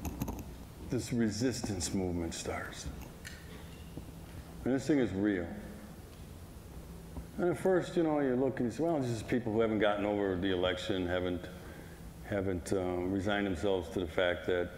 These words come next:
Donald Trump is now the forty-fifth president of the United States." And I thought, "They'll get over it."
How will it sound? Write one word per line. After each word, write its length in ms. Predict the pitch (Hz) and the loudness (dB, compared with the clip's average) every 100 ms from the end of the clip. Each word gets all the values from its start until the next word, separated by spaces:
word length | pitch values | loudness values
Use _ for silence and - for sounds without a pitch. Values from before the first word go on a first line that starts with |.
| - - | -12 -2
Donald 320 | 104 95 87 | 0 2 0
Trump 300 | - 87 90 - | 0 -2 -2 -2
is 440 | 95 90 87 - - - - - - - - - - - - - - - - - - - - - - | 0 0 -2 -6 -12 -14 -14 -14 -14 -14 -16 -16 -16 -16 -16 -16 -16 -16 -16 -14 -14 -14 -14 -14 -2
now 160 | 95 90 | 0 2
the 260 | 90 85 85 - | 2 0 -4 -6
forty-fifth 440 | - 104 87 95 - | 0 0 2 -2 2
president 340 | 101 90 90 | 2 2 0
of 40 | |
the 60 | 87 | 2
United 180 | 87 82 | 0 0
States." 240 | 98 - | -2 0
And 80 | 110 | 0
I 60 | 104 | 2
thought, 280 | 113 95 | 2 4
"They'll 140 | - 147 | 4 6
get 140 | 123 | 4
over 260 | 87 - | 2 -2
it." 100 | 80 | -6